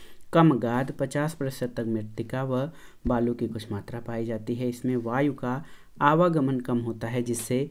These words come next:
जल क्रांति हो जाती है। अगला प्रश्न भी बहुत ही महत्वपूर्ण है, निम्नलिखित में से किस कण का व्यास दशमलव शून्य शून्य दो मिलीमीटर से कम होता है, आपको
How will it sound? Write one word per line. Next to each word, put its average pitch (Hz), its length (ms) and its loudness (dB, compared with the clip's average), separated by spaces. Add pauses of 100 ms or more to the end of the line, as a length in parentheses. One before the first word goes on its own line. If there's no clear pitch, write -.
(340)
जल 170 340 6
क्रांति 104 520 -4
हो 135 200 0
जाती 85 360 -8
है। 98 400 -6 (1500)
अगला 156 260 10
प्रश्न 165 360 6
भी 147 180 4
बहुत 135 380 2
ही 143 60 4
महत्वपूर्ण 131 640 0
है, 143 120 4
निम्नलिखित 120 640 2
में 135 80 0
से 135 180 -2
किस 143 300 0
कण 127 220 2
का 123 140 -4
व्यास 120 380 -2 (400)
दशमलव 170 420 4
शून्य 185 340 4
शून्य 147 300 2
दो 139 200 0
मिलीमीटर 120 600 0
से 104 300 -4 (220)
कम 120 180 0
होता 98 340 -4
है, 131 260 -2 (380)
आपको 95 480 -6